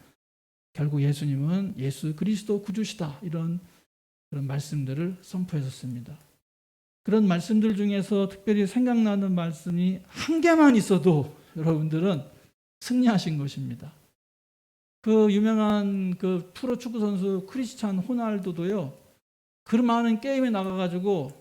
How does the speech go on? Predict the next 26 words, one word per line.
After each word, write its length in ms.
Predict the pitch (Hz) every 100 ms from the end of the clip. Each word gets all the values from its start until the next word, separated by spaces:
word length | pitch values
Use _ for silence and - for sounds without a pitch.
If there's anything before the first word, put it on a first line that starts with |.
| _ _ -
골을 280 | 277 320 247
못 180 | 170
넣어요. 440 | 220 262 190 185 208
그 120 | 180
선수도. 540 | 170 180 151 131 131 170 _ _
그 80 | -
선수도 380 | 240 262 - 233
실수를 540 | - 285 269 208 175
해요. 260 | 202 156 185 - _ _ _ _ _ - - - -
아무리 320 | 160 226 262
홈런을 480 | 269 269 302 285 269
잘 160 | 240 233
치는 600 | 247 233 233 214 196 175 _
저, 340 | - 190 165 170 - _ _ _ _
그 140 | 185 180
프로 200 | 277 277
선수도요, 720 | 254 240 226 220 247 190 123 - -
나가가지고 560 | 180 196 214 208 220 220
나갈 300 | 147 185 214
때마다 520 | 247 226 202 190 175 - - - - - - - -
안타 280 | 180 214
치고 220 | 208 208 196
홈런 240 | 240 240
치는 240 | - 185
거 80 | 180
아니에요. 420 | 214 202 139 147